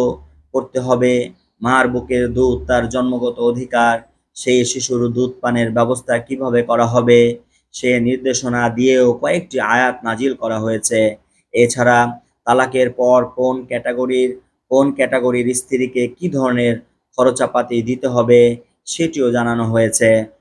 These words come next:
মোট কথা, এই সূরায় একদিকে রয়েছে তালাকের বিধান, অপরদিকে সর্বোচ্চ গুরুত্ব দেওয়া হয়েছে নারী ও শিশুর অধিকারের বিষয়টি।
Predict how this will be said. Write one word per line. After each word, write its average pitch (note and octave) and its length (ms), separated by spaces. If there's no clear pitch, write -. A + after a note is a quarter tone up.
মোট B2 280
কথা, B2+ 280
এই B2 220
সূরায় B2+ 380
একদিকে B2 520
রয়েছে B2+ 400
তালাকের B2 500
বিধান, B2+ 560
অপরদিকে B2+ 540
সর্বোচ্চ B2+ 680
গুরুত্ব B2 460
দেওয়া A#2+ 240
হয়েছে A#2 540
নারী A#2+ 400
ও A#2 240
শিশুর A#2 560
অধিকারের A2 720
বিষয়টি। G#2 540